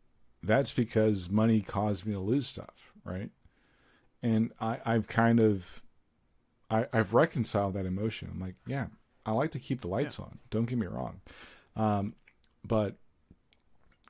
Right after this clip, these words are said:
Speaker 1: I'm never gonna do something because it pays me a lot of money." Uh, about three or four months ago,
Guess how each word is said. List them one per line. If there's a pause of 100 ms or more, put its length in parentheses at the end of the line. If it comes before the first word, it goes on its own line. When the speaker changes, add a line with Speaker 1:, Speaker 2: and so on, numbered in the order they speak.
Speaker 1:
I'm
never
gonna
do
something
because
it (160)
pays
me
a
lot
of
money." (880)
Uh, (240)
about (1000)
three
or
four
months
ago,